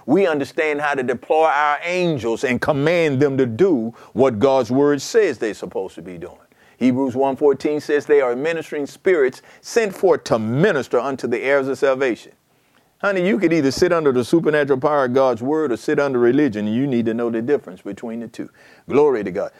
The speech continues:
Look at Mark chapter nine, verse twenty-three. Praise God. Hallelujah. Amen.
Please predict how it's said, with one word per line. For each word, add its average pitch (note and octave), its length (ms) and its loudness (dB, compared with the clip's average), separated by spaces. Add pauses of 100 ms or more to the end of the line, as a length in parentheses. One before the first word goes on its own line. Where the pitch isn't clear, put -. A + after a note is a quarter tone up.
(100)
Look G3+ 220 2
at B2+ 80 0
Mark C3+ 340 0
chapter C#3 380 -2
nine, B2 320 -2
verse B2 180 0
twenty-three. A#2 560 -6 (680)
Praise G#2+ 680 0
God. C3+ 540 0
Hallelujah. B2+ 640 -2 (680)
Amen. E3 440 0